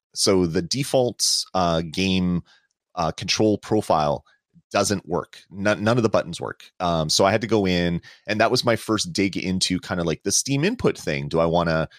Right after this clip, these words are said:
do I wanna set it up fully myself? I went to kinda, like, the, the Steam Workshop or whatever to download someone else's. There was one profile that said it's made for the Steam controller, and I'm like, "That should work." Download that one. No, that didn't work at all. So a lot of these games, I'm still gonna have to get in there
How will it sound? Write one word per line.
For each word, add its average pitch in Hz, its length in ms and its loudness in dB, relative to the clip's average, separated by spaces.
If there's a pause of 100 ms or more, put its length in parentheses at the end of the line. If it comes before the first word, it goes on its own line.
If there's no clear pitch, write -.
(340)
do 104 80 -4
I 98 80 2
wanna 95 120 0
set 95 200 0
it 90 100 2
up - 140 0
fully 95 280 -2
myself? 127 680 2
I 104 100 2
went 110 300 0
to 87 580 0
kinda, 90 180 -2
like, 80 280 0
the, 76 400 0
the 80 100 -4
Steam 90 320 -2
Workshop 95 480 2
or 85 80 0
whatever 87 560 2
to 90 80 -2
download 90 420 0
someone 82 260 0
else's. 107 640 2 (380)
There 95 140 -2
was 92 140 0
one 110 260 0
profile 101 400 0
that 80 120 -2
said 92 140 2
it's 82 160 -2
made 87 300 0
for 95 160 -2
the 80 80 -4
Steam 110 260 -2
controller, 131 480 0
and 90 80 2
I'm 87 80 0
like, 87 180 -2 (360)
"That - 200 -6
should 98 200 2
work." 90 420 0 (320)
Download 107 300 2
that 95 200 6
one. 110 200 -2 (260)
No, 92 140 0
that 92 160 4
didn't 92 160 0
work 76 220 -2
at 73 60 -2
all. 67 200 0
So 90 480 4
a 110 80 4
lot 120 220 6
of 123 60 -2
these 120 120 2
games, 101 420 2
I'm 90 120 2
still 104 180 2
gonna 95 140 0
have 95 80 -2
to 85 80 -12
get 90 120 0
in 90 120 0
there 80 240 2